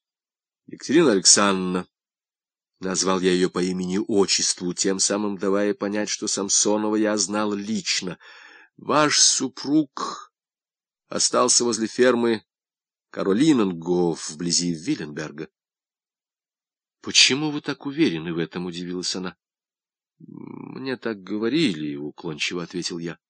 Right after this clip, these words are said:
«Могу ли я опознать его?» «Да. Если его не обчистили местные мародеры, то на груди должен сохраниться золотой медальон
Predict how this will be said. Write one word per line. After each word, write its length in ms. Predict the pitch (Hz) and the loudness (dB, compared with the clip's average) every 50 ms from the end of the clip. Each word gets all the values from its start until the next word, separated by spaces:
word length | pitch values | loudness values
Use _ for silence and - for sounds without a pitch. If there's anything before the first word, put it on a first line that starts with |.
| _ _ _ _ _ _ _ _ _ _ _ _ _ _ _ _ | _ _ _ _ _ _ _ _ _ _ _ _ _ _ _ _
«Могу 300 | - - - 92 98 101 | -16 -12 -6 0 2 2
ли 80 | - 104 | 2 2
я 100 | 87 80 | 0 -4
опознать 640 | 80 - 82 76 78 82 87 90 90 - - - | -4 -4 -4 -4 -2 -2 -2 -2 -2 -2 -4 -6
его?» 200 | 113 113 123 131 _ _ _ _ _ _ _ _ _ _ _ _ _ _ _ - _ | -8 -12 -14 -16 _ _ _ _ _ _ _ _ _ _ _ _ _ _ _ -20 _
«Да. 420 | - - - 110 98 87 73 - _ _ _ _ _ _ _ _ _ _ _ _ _ _ _ _ _ _ _ _ _ _ _ _ _ _ _ _ | -20 -14 -8 -6 -6 -6 -6 -10 _ _ _ _ _ _ _ _ _ _ _ _ _ _ _ _ _ _ _ _ _ _ _ _ _ _ _ _
Если 300 | - - 107 101 - 107 | 0 2 2 4 4 4
его 200 | 101 98 98 98 | 6 6 6 6
не 100 | 101 104 | 6 8
обчистили 680 | 104 101 95 - - - 156 156 - - - 95 87 87 | 6 6 4 2 0 0 2 2 0 0 0 -2 -2 0
местные 480 | 85 90 90 87 - - - 92 87 85 | 2 2 2 4 4 2 2 0 -2 0
мародеры, 680 | 87 87 90 90 85 85 90 90 85 85 87 85 _ _ _ _ _ _ _ _ _ _ _ _ _ _ _ _ _ _ _ _ | 2 2 2 2 2 2 2 2 2 2 -2 -4 _ _ _ _ _ _ _ _ _ _ _ _ _ _ _ _ _ _ _ _
то 140 | - 117 113 | -8 -6 -4
на 80 | 110 | -4
груди 480 | 107 98 104 107 104 95 101 127 135 131 | -2 0 2 0 2 2 0 2 2 0
должен 480 | 113 101 117 120 123 110 104 120 120 117 | 2 2 2 4 4 2 2 0 0 0
сохраниться 880 | - - 120 110 - - 110 107 110 117 117 101 - - - - 107 104 | 0 0 0 -2 -2 -2 -2 -2 0 -2 -4 -2 0 0 2 2 2 2
золотой 480 | 95 95 101 104 104 95 - 110 107 | 2 2 2 2 2 0 2 0 0
медальон 720 | 101 101 101 92 101 98 98 98 107 120 127 120 107 87 | 2 0 0 0 0 0 0 2 2 4 2 2 0 -4